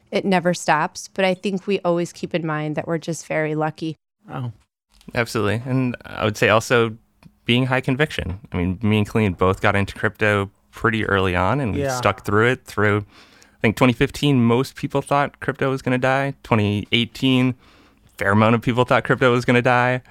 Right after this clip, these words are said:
Speaker 1: Uh, Terra and Three Arrows
Speaker 3: Terra,
Speaker 1: might have
Speaker 3: uh,
Speaker 1: made a few more think
Speaker 3: so
Speaker 1: it was gonna die. <laughs>
Speaker 3: some people maybe think it's gonna die now. I think most people have gotten past that now. But,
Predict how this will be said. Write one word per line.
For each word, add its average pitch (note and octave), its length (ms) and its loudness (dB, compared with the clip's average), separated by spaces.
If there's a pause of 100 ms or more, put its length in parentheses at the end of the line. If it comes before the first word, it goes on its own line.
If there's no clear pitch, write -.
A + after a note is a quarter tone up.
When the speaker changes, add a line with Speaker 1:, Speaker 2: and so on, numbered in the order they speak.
(160)
Speaker 1:
Uh, G#4 300 -2
Terra A3+ 600 4
and G3+ 140 -2
Three G3 280 0
Arrows F#3 280 2
Speaker 3:
Terra, D#3+ 160 6
Speaker 1:
might D3 140 4
have D3+ 80 4
Speaker 3:
uh, D3+ 40 6
Speaker 1:
made C#3+ 140 4
a G#3+ 60 2
few A3+ 220 0
more G3+ 320 4
think A3 140 0
Speaker 3:
so - 80 6
Speaker 1:
it - 60 -2
was G#3+ 120 -2
gonna A3 200 -2
die. G#3+ 440 0
<laughs> E3+ 40 -6
Speaker 3:
some E3+ 360 2
people E3 240 4
maybe D3 220 4
think C#3+ 180 0
it's C3+ 120 0
gonna C3+ 140 4
die A#2+ 200 4
now. A2 240 4
I G2+ 80 4
think G2+ 180 0
most G2 180 2
people G2+ 180 0
have F2 80 0
gotten F2 220 2
past F#2 300 0
that F#2 140 2
now. F#2 280 2
But, F#2 240 0